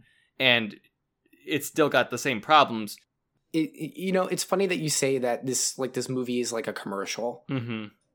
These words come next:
Speaker 2: It, it, it is, but not in the same way that the original one was. The original one was a commercial for, like, literally every fucking, like, big product in the nineties.
Speaker 1: Mm-hmm.
Speaker 2: Like, every big product threw their fucking cash at, you know, at Warner Brothers to make this thing happen.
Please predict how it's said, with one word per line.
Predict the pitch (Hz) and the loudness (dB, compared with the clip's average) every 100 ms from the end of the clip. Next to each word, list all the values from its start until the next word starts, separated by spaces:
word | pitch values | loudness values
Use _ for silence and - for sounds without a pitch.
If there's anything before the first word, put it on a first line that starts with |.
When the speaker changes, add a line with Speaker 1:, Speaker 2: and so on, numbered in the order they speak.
| _ _ _ - | _ _ _ -4
Speaker 2:
It, | 196 | -2
it, | 214 202 196 | 0 -2 -2
it | 175 | 2
is, | 185 240 269 220 | 4 4 2 2
but | 202 180 | 0 0
not | 156 160 226 202 | 2 2 2 2
in | |
the | 190 | 0
same | 180 170 160 | 2 0 2
way | 165 | 2
that | 151 131 | 0 0
the | 139 | 0
original | 117 131 135 113 | 2 0 0 -2
one | 110 - - _ _ _ _ | -6 -12 -16 _ _ _ _
was. | 107 92 87 - _ _ - | -4 -4 -6 -8 _ _ 0
The | 165 | 4
original | 170 190 233 226 | 4 4 4 4
one | 214 208 | 4 4
was | 165 | 2
a | |
commercial | 160 160 156 156 190 | 2 2 2 2 2
for, | 175 | 2
like, | 139 | 2
literally | 127 147 156 160 160 143 | 2 2 4 2 0 0
every | 135 147 | 2 2
fucking, | 147 139 131 135 | 0 -2 0 -2
like, | 120 113 | -4 -2
big | 123 113 | -2 -2
product | - 127 113 110 117 | -4 -2 -2 -2 -2
in | 107 | -4
the | |
nineties. | 104 107 - - - - | -4 -8 -10 -10 -10 -8
Speaker 1:
Mm-hmm. | 131 123 120 98 - _ _ _ _ _ - | -8 -6 -6 -8 -10 _ _ _ _ _ -2
Speaker 2:
Like, | 135 120 - | -2 -2 -2
every | 160 175 | 2 4
big | 165 156 | 2 0
product | - 151 139 - 151 | 2 0 0 -6 -12
threw | - 160 160 | -4 0 0
their | 160 | 0
fucking | 156 147 143 | 0 0 -2
cash | - 120 113 - | 0 0 0 -4
at, | 120 - | -6 -12
you | - 135 123 | -10 -6 -2
know, | 110 110 | -2 -2
at | 127 120 | -2 0
Warner | 135 | 0
Brothers | 120 123 120 110 | 0 0 0 -2
to | - | -4
make | 120 117 | -4 -4
this | 131 - | -6 -4
thing | 120 | -4
happen. | 113 107 113 104 | -2 -2 -2 -6